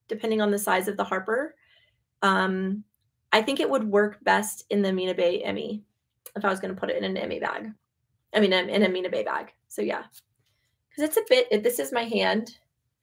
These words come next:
it's a bit on the larger side. Okay.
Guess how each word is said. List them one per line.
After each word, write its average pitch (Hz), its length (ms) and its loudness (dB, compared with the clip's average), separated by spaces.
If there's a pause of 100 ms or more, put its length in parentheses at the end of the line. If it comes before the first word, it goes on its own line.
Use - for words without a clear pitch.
(400)
it's - 60 0
a - 40 4
bit - 160 6
on 214 140 4
the 202 80 4
larger 185 320 -2
side. - 300 -8 (2000)
Okay. - 180 2